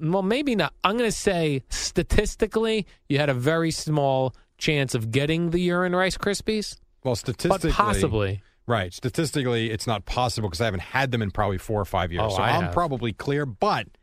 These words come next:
Speaker 2: I have had a Rice Krispie treat or two.
Speaker 1: Yeah, the ones that you buy in the store.
Speaker 2: Yes.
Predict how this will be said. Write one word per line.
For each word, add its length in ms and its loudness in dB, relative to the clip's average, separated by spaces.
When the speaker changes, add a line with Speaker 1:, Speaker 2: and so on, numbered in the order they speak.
Speaker 2:
I 100 0
have 220 2
had 120 2
a 80 2
Rice 200 0
Krispie 340 -2
treat 240 0
or 80 0
two. 280 -4
Speaker 1:
Yeah, 200 0
the 100 2
ones 220 2
that 100 2
you 160 0
buy 220 4
in 120 0
the 80 -2
store. 320 0
Speaker 2:
Yes. 520 -2